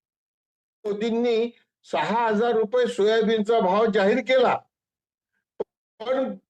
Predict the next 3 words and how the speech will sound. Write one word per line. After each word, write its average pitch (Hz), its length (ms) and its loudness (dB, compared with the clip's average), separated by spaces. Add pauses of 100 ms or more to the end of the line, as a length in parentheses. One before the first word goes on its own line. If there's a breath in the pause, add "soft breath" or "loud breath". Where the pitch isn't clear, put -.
(600)
महाविकास 240 760 -2
आघाडी 247 840 0 (460)
मोदी 196 400 -2